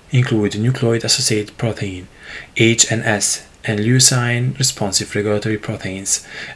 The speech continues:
L R P and L U O. H N S and L R P negatively regulate crispr Cas expression, while U O positively regulates expression by binding to the Cas promoter.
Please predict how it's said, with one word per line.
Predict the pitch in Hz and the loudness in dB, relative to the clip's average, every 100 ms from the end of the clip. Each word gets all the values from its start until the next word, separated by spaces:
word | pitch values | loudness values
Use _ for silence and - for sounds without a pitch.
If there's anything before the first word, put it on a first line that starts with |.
| - | 2
L | 117 113 - | 4 4 4
R | 113 107 107 - | 4 4 2 -2
P | - 107 92 90 - | -2 0 -2 -6 -6
and | - 113 113 | 0 0 0
L | 110 | -2
U | 107 107 117 | 0 0 2
O. | 120 98 95 - - - - - - - - - | 2 2 0 -14 -20 -20 -20 -20 -16 -14 -8 4
H | 180 - | 6 8
N | 190 | 6
S | 123 98 | 6 2
and | 113 110 | 0 0
L | 127 120 - | 2 2 4
R | 117 113 | 2 2
P | - 147 95 90 - - - - | 2 2 2 -2 -12 -20 -2 4
negatively | 139 143 143 135 | 6 6 6 6
regulate | 131 139 123 104 95 - | 8 8 6 0 -4 -6
crispr | - 123 - - | 0 2 2 2
Cas | 120 - | 0 0
expression, | - - - 117 - 95 95 - - | 0 0 0 0 -2 -6 -10 -18 -2
while | 113 110 101 98 101 104 - - - - | 6 6 6 2 -2 -4 -14 -12 -12 2
U | 135 139 | 8 10
O | 156 143 110 90 - - - - - | 10 6 4 2 -10 -20 -20 -20 -2
positively | 143 135 135 131 131 | 4 4 4 4 6
regulates | 131 123 113 95 - | 6 6 2 0 -2
expression | - - - 110 - 120 120 | 0 0 2 2 2 0 -2
by | 113 110 | -2 0
binding | 117 107 92 92 | 2 2 0 -6
to | 95 | -4
the | 101 | -6
Cas | 95 - 113 - - | -2 0 2 2 -2
promoter. | - 117 104 - - 92 | 0 0 0 -4 -8 -8